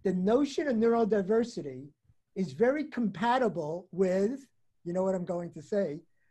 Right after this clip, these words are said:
the civil rights pleas for minorities. Now, this might be a big jump, but here he says that. The civil rights pleas for minorities to be accorded dignity and acceptance. So with that,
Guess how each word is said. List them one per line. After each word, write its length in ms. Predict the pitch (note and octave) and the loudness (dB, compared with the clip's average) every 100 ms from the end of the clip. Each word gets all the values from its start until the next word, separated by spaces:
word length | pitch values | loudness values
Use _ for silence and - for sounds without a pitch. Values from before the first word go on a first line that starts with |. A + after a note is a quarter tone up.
| _ _ - | _ _ -6
the 60 | |
civil 600 | F#3+ - - D4 D4+ C#4+ | -6 -8 -6 -2 0 2
rights 500 | A#3+ B3 C#4+ A3 G#3 | 4 4 4 2 0
pleas 480 | - - A3+ A3+ A3 | -12 -4 0 2 0
for 160 | - A#3 | 0 2
minorities. 1000 | A#3 A#3 C4+ E4 D#4 F#3+ A2+ A2 A#2 _ _ _ _ _ _ | 4 4 4 4 4 2 -2 -12 -20 _ _ _ _ _ _
Now, 100 | G3+ | -2
this 240 | G3+ D#4 - | 0 -2 0
might 200 | C#4+ A#3+ | -2 0
be 140 | B3+ | 2
a 60 | B3 | 2
big 260 | F#3 B3+ | 2 -2
jump, 380 | F3 D4+ C#4+ A3+ | 0 2 2 2
but 100 | G#3 | -2
here 240 | F#3+ B3+ B3 | -2 0 0
he 80 | |
says 380 | A3 - A3 F3+ | -2 -2 -2 -2
that. 320 | E3 B2 A2 _ _ _ _ _ _ _ | -6 -8 -12 _ _ _ _ _ _ _
The 60 | F#3+ | -6
civil 320 | - D#4 E4 | -4 -4 0
rights 280 | D4 C4+ - | 2 0 -2
pleas 280 | - C4 - | -4 -4 -2
for 100 | A3+ | -2
minorities 600 | G#3 G#3+ A#3+ A#3+ A3 - | 0 0 0 0 0 -2
to 80 | |
be 180 | F#3 G3+ | -2 -2
accorded 680 | E3+ - B3+ B3+ B3+ A3 - D3+ | -4 -8 0 0 2 -2 -8 -6
dignity 600 | F3+ B3+ C4 B3+ C4 C4 C4 _ _ _ _ _ | -2 -2 -2 -4 -4 -6 -10 _ _ _ _ _
and 140 | G3 F#3+ | -2 -2
acceptance. 840 | F3+ - G#3+ G3+ D3+ A#2 - - _ _ _ _ _ _ - | -2 2 2 2 -6 -10 -16 -20 _ _ _ _ _ _ -18
So 520 | - A3+ G#3+ G3+ G3 G3 | 2 6 6 4 2 2
with 300 | G#3+ D3+ E3+ | 2 2 2
that, 580 | B3 C4+ A3 G3 G3 | 4 6 6 6 2